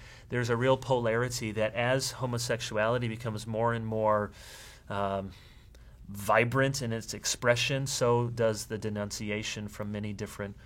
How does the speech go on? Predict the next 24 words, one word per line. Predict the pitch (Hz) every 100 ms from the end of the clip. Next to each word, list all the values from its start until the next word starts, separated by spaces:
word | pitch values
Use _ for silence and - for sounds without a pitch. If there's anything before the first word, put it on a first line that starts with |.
| - -
quarters. | - 110 107 98 -
So | 143 143
it's | 143
just | 190 -
not | 160 131
accurate | 120 123 143 120
to | -
say | 113 - 117 113 104 - - -
that | 117 110
what | 107 -
we're | 123 117 117 - -
seeing | - - 127 117 107
now | 113 143 160 117 113
as | 110 107
expressions | 104 - 113 - 104
of | 107
homosexuality | 110 107 - 104 - 104 104 107
were | 113
completely | 120 120 139 131 123
unknown | 120 120 117 113 117 120 113
to | -
the | 117
biblical | 110 110 113 110
authors | 107 107 110 113 107 -